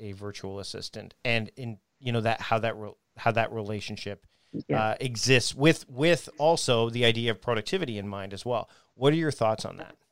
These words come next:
Speaker 2: Yes. So I often hear, I mean, there's a few kind of statements that I hear all the time when people hear about V As or when I talk to clients and stuff, and that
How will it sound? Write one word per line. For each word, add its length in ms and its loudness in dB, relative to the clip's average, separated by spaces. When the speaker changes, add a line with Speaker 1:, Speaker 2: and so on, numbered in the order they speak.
Speaker 2:
Yes. 500 2
So 280 2
I 300 4
often 360 2
hear, 340 0
I 60 4
mean, 100 6
there's 180 4
a 40 2
few 280 4
kind 180 2
of 80 0
statements 640 4
that 140 4
I 60 6
hear 220 4
all 220 4
the 100 -2
time 360 4
when 140 4
people 280 4
hear 200 4
about 220 2
V 200 2
As 300 4
or 40 2
when 120 4
I 100 6
talk 260 4
to 80 -6
clients 440 2
and 100 -2
stuff, 240 2
and 120 4
that 200 4